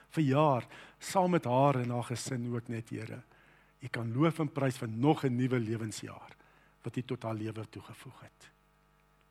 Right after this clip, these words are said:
En Heilige Gees, neem nou ons gedagtes gevange,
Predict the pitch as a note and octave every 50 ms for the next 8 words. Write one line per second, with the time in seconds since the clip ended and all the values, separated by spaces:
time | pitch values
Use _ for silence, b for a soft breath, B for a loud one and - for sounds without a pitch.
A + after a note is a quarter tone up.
0 | _ _ _ _ - C3+ A#2+ A2 C3+ D3+ E3+ E3 - D#3+ C3 - - F3 E3 E3+
1 | D#3+ - - B B B B B B2 C3 D#3+ G3+ G#3+ G3 F#3 E3+ D3+ - - C#3+
2 | B2+ A#2+ A#2 A#2 - - - G#2 - - A2 - - A2+ G2 F#2+ F#2+